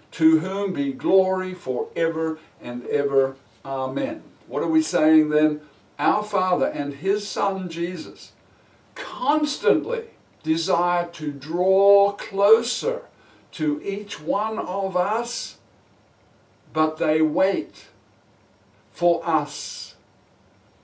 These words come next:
to make each first move. If we make a first move each day, they will, they've promised, they will draw closer to us. They wait for us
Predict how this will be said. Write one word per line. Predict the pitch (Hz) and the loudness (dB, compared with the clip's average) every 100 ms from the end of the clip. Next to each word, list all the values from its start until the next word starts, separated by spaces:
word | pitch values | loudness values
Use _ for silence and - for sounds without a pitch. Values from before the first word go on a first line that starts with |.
| _ - | _ -10
to | 156 | -6
make | 139 151 151 156 - - _ 190 | -4 2 2 2 -2 -16 _ -10
each | 185 185 - - - - _ | -10 -10 -12 -12 -12 -16 _
first | - 160 147 147 151 - - - _ _ | -8 4 8 8 4 -2 -16 -20 _ _
move. | 143 156 151 110 98 _ _ _ _ _ 127 | 0 2 2 -2 -12 _ _ _ _ _ -14
If | 131 151 | -12 -6
we | 190 208 | -4 -2
make | 202 160 156 156 - _ - | 0 2 2 0 -8 _ -16
a | |
first | - 175 190 185 165 | -10 -2 -2 -2 -6
move | 180 175 165 | -2 0 0
each | 170 170 - | -2 -6 -6
day, | 160 160 165 160 156 - _ _ _ _ - | -2 0 0 0 -2 -4 _ _ _ _ -4
they | 151 175 175 156 | 4 4 4 0
will, | 143 180 160 127 120 | 0 2 4 4 2
they've | 143 143 - | 0 -2 -4
promised, | 160 151 117 - 131 | 0 0 0 -6 0
they | 147 160 | 2 4
will | 156 156 | 6 6
draw | 139 147 139 | 6 2 2
closer | 135 135 135 127 117 | 2 2 2 0 -12
to | 123 110 | -6 -6
us. | 98 - - - _ _ _ 110 | -6 -10 -20 -20 _ _ _ -4
They | 139 175 | 2 4
wait | 220 214 220 - - - _ _ _ _ | 6 4 2 -2 -10 -20 _ _ _ _
for | - 139 - | 0 0 2
us | 180 165 - - - - | 2 0 0 -8 -12 -14